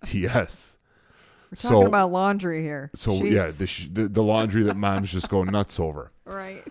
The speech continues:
Speaker 1: So what, what are, so you start your day, okay,
Speaker 2: <sighs>
Speaker 1: first thing in the morning, right? What
Speaker 2: Yeah,
Speaker 1: time?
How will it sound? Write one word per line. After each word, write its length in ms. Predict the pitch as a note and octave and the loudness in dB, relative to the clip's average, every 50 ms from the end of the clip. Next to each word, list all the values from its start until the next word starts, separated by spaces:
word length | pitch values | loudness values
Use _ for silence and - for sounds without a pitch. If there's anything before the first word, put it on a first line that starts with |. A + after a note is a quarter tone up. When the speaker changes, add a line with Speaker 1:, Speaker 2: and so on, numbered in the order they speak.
| _ - | _ -14
Speaker 1:
So 400 | - - - A#2 G#2+ G#2 G#2 G2 - | -8 2 6 8 8 8 8 6 2
what, 340 | - G#2 A2 A#2+ - - - | -2 0 2 2 2 2 0
what 260 | A#2 G#2+ A#2+ C3+ D3+ | 2 6 6 8 8
are, 220 | E3+ D#3 C3+ B2 | 8 8 8 6
so 140 | A#2 - A2+ | 4 2 -2
you 160 | G#2 A2 B2 | -2 -2 -2
start 260 | - - D#3 C#3+ - - | 0 2 2 2 2 0
your 80 | A2+ | -6
day, 240 | F2 - D#2+ C#2+ C#2+ - - - - - - - - - | -4 -4 -4 -6 -6 -12 -20 -20 -20 -20 -20 -20 -20 -20
okay, 260 | - - - E2 E2 | -10 -6 -4 -2 -2
Speaker 2:
<sighs> 100 | - - | -4 -4
Speaker 1:
first 300 | - - A2 G#2 F#2+ - | -6 0 0 0 2 2
thing 100 | - G2 | 0 0
in 80 | F#2+ F#2 | 0 0
the 60 | F#2+ | 0
morning, 400 | F#2 F2+ E2+ D#2+ D#2 D#2+ D#2+ D#2+ - - _ _ _ _ _ _ _ _ _ _ _ - | 0 0 -2 -2 -4 -6 -10 -14 -18 -20 _ _ _ _ _ _ _ _ _ _ _ -10
right? 240 | E3 - D#2+ - - | -8 -6 -6 -6 -6
What 120 | - - | -6 -6
Speaker 2:
Yeah, 180 | - F#3 D#3+ - | -4 -4 -6 -6
Speaker 1:
time? 120 | F#2+ - | -8 -14